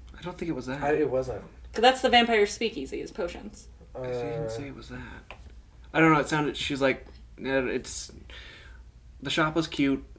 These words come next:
Speaker 1: the person running the table was just
Speaker 3: Uh,
Speaker 1: off in her own world.
Speaker 3: uh, uh, Boutique de Vampire?
Speaker 1: Yes.
Speaker 3: Yeah.
Speaker 2: Yes, and it was
Speaker 1: Cute shop.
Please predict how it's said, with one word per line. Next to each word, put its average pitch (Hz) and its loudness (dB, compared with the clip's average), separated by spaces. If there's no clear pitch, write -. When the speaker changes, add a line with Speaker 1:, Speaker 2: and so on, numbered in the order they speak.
Speaker 1:
the 107 -12
person 113 -6
running 107 -6
the 104 -8
table 104 -10
was - -14
just - -10
Speaker 3:
Uh, 180 0
Speaker 1:
off 113 -8
in - -10
her 87 -8
own 82 -10
world. 67 -10
Speaker 3:
uh, - 0
uh, 185 2
Boutique 226 -4
de 202 -2
Vampire? 214 -4
Speaker 1:
Yes. - -6
Speaker 3:
Yeah. 320 4
Speaker 2:
Yes, - 4
and 165 6
it - 12
was 160 8
Speaker 1:
Cute 170 4
shop. 160 2